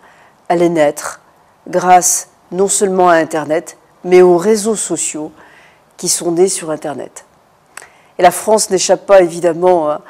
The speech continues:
à ce phénomène. Et je voudrais vous dire que je vous parle avec peut-être plusieurs casquettes. Euh, casquette de présidente du medef qui, euh,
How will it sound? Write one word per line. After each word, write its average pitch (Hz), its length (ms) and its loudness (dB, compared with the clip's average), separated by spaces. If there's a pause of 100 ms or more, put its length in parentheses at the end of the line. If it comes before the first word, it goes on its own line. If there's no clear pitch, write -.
(280)
à 170 60 -6
ce 160 400 -8
phénomène. 170 800 -2 (640)
Et - 20 -14
je 175 80 -10
voudrais 196 240 0
vous 190 140 -4
dire 233 260 0
que 196 100 -8
je 175 200 -4
vous 175 180 -10
parle 180 640 2 (380)
avec 180 240 -4
peut-être 190 400 -4
plusieurs 202 460 -2
casquettes. - 720 0 (1120)
Euh, 156 380 -8 (300)
casquette 170 480 -4
de 151 220 -6 (200)
présidente 175 440 -2
du 165 120 -10
medef 196 480 2
qui, 165 260 -8
euh, 151 120 -4